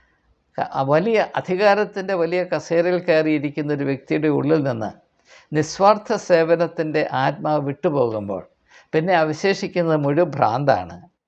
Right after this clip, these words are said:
അതിൻ്റെ ഉദാഹരണങ്ങൾ നമ്മുടെ മധ്യത്തിലുണ്ട്, ഞാൻ പ്രത്യേകിച്ചൊന്നും എടുത്ത് പറയുന്നില്ല. അപ്പോൾ ഇത് പ്രത്യേകിച്ച്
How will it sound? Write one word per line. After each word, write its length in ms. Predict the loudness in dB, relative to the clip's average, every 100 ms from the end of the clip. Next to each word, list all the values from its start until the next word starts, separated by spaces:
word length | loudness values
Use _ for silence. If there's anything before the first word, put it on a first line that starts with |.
| _ _ _ -4
അതിൻ്റെ 460 | -2 0 2 2 0
ഉദാഹരണങ്ങൾ 580 | -2 0 2 0 -2 -2
നമ്മുടെ 220 | -2 -2
മധ്യത്തിലുണ്ട്, 640 | -6 -6 -8 -4 -4 -6 -6
ഞാൻ 160 | -4 -4
പ്രത്യേകിച്ചൊന്നും 540 | -4 -4 -2 -2 -2 -2
എടുത്ത് 240 | -2 -4 0
പറയുന്നില്ല. 460 | 0 2 -2 -6 -20 -20 _ -20 -20 -20 -12 -4
അപ്പോൾ 220 | 0 0 0 -14 -2
ഇത് 180 | 2 2 2 _ _ _ _ -20 -20 _ _
പ്രത്യേകിച്ച് 540 | -10 -2 0 2 -2